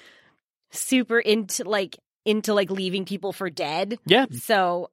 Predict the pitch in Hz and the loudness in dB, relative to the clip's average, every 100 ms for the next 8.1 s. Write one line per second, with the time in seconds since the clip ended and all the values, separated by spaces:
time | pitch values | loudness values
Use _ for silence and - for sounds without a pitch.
0 | - 302 - 180 - - 185 - 214 202 | -2 -2 -2 -6 -4 -6 -6 -4 -4 -4
1 | - - - 277 311 311 285 - _ _ | -8 -10 0 4 4 6 2 0 _ _
2 | _ _ _ _ - 220 269 311 311 302 | _ _ _ _ -8 4 6 8 6 4
3 | 277 220 262 285 285 240 240 220 220 220 | 2 2 4 4 4 2 0 0 0 0
4 | 233 233 - 196 233 254 269 277 240 214 | 0 -2 -4 -4 0 2 2 2 0 0
5 | - 220 214 226 208 208 208 196 165 _ | 0 -6 -2 -2 0 0 0 -4 -6 _
6 | _ _ _ _ _ _ - 240 240 240 | _ _ _ _ _ _ 0 2 4 4
7 | 233 226 190 233 226 202 196 196 196 190 | 4 2 -2 2 4 4 2 2 2 2
8 | 185 | 0